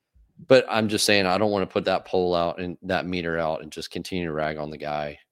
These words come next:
If he, if he puts together two or three games in a row that show signs that he's coming back around, he's getting his confidence back, Happy Feet's gone away, he's, you know, putting together a game plan, then we'll, we'll, we'll,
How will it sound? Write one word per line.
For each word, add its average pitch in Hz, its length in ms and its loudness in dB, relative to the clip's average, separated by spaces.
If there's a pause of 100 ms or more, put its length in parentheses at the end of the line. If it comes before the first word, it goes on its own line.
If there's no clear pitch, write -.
(540)
If 92 100 -8
he, 117 300 0 (180)
if 101 160 -2
he 127 140 2
puts 139 240 -6
together 98 420 0
two 110 200 0
or 101 100 2
three 92 300 -4
games 90 360 -4
in 90 60 -8
a 82 60 -6
row 82 420 -4 (880)
that 98 140 0
show 104 200 2
signs 90 560 -2
that 80 140 -4
he's 90 120 -6
coming 95 280 -6
back 90 180 0
around, 80 340 -2
he's 87 140 -12
getting 87 240 -10
his 85 100 -10
confidence 80 480 -10
back, 80 440 -6
Happy 92 260 -6
Feet's 87 240 -8
gone 82 240 -6
away, 76 480 -6 (520)
he's, - 380 0
you 101 140 -4
know, 90 100 0
putting 92 200 0
together 90 300 -2
a 85 40 -4
game 82 300 -6
plan, 85 420 -8 (400)
then 139 140 2
we'll, 135 320 6
we'll, 117 280 2 (120)
we'll, 117 420 0